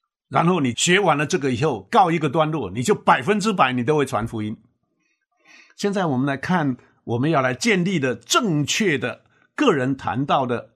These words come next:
一些观念。底下有几点我特别提出来。第一，传福音是每一个基督徒的职责，这不说自明，对吧？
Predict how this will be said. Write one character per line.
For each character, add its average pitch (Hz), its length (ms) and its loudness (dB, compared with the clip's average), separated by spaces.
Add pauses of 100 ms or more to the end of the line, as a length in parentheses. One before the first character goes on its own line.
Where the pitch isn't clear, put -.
(120)
一 - 60 -6
些 143 160 0
观 123 220 -4
念。 110 240 -8 (1080)
底 117 120 -6
下 156 180 0
有 107 140 -4
几 123 200 -4
点 90 340 -6
我 95 100 -10
特 147 120 -2
别 101 160 -8
提 101 220 -14
出 - 220 -12
来。 95 240 -14 (880)
第 254 220 4
一， - 140 -2 (640)
传 180 240 2
福 190 180 0
音 214 160 2
是 220 140 -2
每 165 240 2
一 - 20 -4
个 165 100 2
基 208 220 0
督 233 140 -2
徒 131 180 -2
的 135 100 2
职 143 220 -4
责， 104 240 -8
这 151 160 0
不 - 420 -8
说 180 320 2
自 202 240 0
明， 107 280 -4
对 175 180 -4
吧？ 135 200 -6